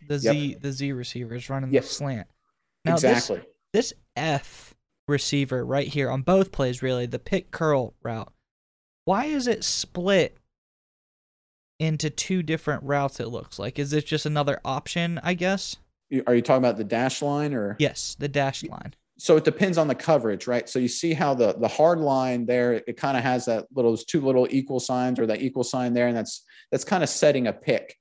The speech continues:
Speaker 2: So if it's man coverage, you know, he's working right to the angle of where he thinks the defender covering the Z is gonna run. So he's gonna try and get in his way to open up that slant route.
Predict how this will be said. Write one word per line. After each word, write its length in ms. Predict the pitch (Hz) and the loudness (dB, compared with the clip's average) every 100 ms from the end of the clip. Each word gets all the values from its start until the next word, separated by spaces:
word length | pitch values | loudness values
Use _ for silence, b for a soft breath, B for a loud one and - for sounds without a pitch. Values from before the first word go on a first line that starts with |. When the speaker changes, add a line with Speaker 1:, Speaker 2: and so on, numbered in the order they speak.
| b b | b b
Speaker 2:
So 160 | - 139 | 2 4
if 100 | 131 | 4
it's 140 | 120 | -4
man 340 | 127 147 180 175 | -2 0 0 0
coverage, 680 | - 147 123 113 107 - _ _ _ | 4 4 4 2 0 -8 _ _ _
you 120 | 147 | -2
know, 120 | 123 | 0
he's 280 | 104 143 120 | 0 -4 -6
working 460 | 127 156 156 143 113 | 4 4 6 0 2
right 320 | 123 151 - | 2 0 -2
to 220 | - 147 | -4 -4
the 240 | 135 127 113 | 0 0 0
angle 400 | 131 139 127 120 | 0 2 4 4
of 120 | 110 | 4
where 160 | 120 113 | 2 0
he 220 | - 139 | -2 -6
thinks 360 | 135 139 139 | -4 -4 -4
the 80 | 135 | -2
defender 420 | 113 107 127 127 | -4 -2 -2 -2
covering 380 | 123 139 123 120 | 0 0 0 0
the 80 | 107 | -2
Z 400 | 98 117 131 151 b b | -2 0 0 -4 b b
is 160 | 117 120 | -6 0
gonna 180 | 127 117 | 0 2
run. 220 | 110 104 | 0 -2
So 100 | - | 0
he's 140 | 143 | 0
gonna 140 | - 151 | 0 -4
try 200 | - 139 | -2 0
and 100 | 120 | 2
get 180 | 147 147 | 4 4
in 60 | |
his 200 | 143 127 | 2 -4
way 160 | - 127 | 2 2
to 140 | 113 - | 2 0
open 280 | 123 127 123 | -2 0 -2
up 120 | 113 | -2
that 180 | 117 - | -4 -4
slant 340 | - 117 104 | -6 -6 -6
route. 320 | 92 87 - | -10 -12 -14